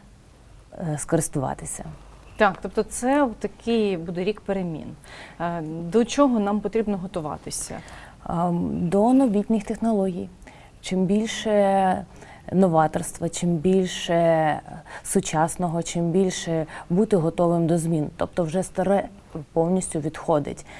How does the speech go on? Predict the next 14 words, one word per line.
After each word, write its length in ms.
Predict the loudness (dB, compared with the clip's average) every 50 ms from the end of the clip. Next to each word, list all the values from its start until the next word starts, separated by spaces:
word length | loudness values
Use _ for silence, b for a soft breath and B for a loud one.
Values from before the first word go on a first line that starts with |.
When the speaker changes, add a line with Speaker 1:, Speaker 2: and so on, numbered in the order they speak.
| B B B B B
Speaker 1:
А, 360 | -2 0 2 2 2 2 0 -2 -4 -4 0
зазвичай, 880 | 2 2 4 4 2 2 0 -2 -2 -2 0 2 2 4 2 2 0 -2 -4
е, 240 | -4 -2 -2 0 0 0 -2
взагалі, 640 | -2 -2 -2 -2 2 2 4 4 4 4 4 2 2 0 B B B B B B B B B B B B B B B B B 2
єдиний 600 | 6 6 8 8 8 8 8 8 8 6 6 4 0 -2 -4
хід — 460 | -6 -6 -2 2 4 6 6 4 2 -4 -14 -12
це 340 | -4 0 4 4 4 4 2 -2 -8 -18 -20 -20 -10 -2
максимально 920 | 2 2 4 4 2 2 2 4 6 6 6 6 6 6 6 4 2 0
швидко 560 | 0 -2 -2 0 2 4 4 4 4 2 0
опановувати 920 | -2 0 -2 -2 0 0 2 4 4 4 4 4 2 0 0 0 -2 0 0
нові, 640 | 2 2 4 4 2 2 2 2 2 4 4 4 4
е, 720 | 2 -2 -4 -2 0 2 2 4 2 2 0 0 -2 -4 -4 -6 -8 -10 -10 -12 B B B B B B B B
структури 920 | -12 -8 -2 0 0 0 0 2 4 4 6 6 6 4 4 2 0 -2 -6 -6
і 460 | -2 0 2 4 4 6 4 4